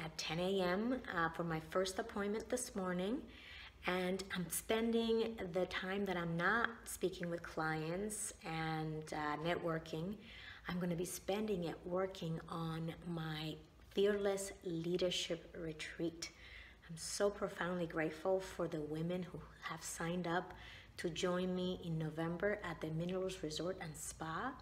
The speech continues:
We are going to be up-leveling our leadership. We are going to be digging deep, getting down to recognizing, understanding, and leveraging our unique value proposition so we can increase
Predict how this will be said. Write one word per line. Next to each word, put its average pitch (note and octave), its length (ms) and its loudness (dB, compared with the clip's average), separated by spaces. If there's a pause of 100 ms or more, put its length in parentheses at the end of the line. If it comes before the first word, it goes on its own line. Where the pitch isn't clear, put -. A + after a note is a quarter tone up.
(500)
We F#3 280 8
are G#3+ 140 8
going F3 280 4
to F3 120 -4
be E3 320 0
up-leveling E3+ 720 0
our E3+ 80 -4
leadership. G3+ 840 0
We F3 200 2
are E3+ 80 0
going E3 280 0
to E3 140 -4
be D#3+ 280 -4 (120)
digging E3+ 420 -2
deep, G3+ 340 0 (560)
getting F#3 400 4 (340)
down F3 440 6
to E3 500 4 (220)
recognizing, F3 760 0
understanding, E3+ 840 0
and D#3+ 180 -2
leveraging D#3+ 800 -4 (500)
our E3+ 80 2
unique E3 360 0
value E3 360 0
proposition E3 840 -4 (280)
so - 160 -2
we D#3+ 180 2
can E3 200 -2
increase E3 580 -2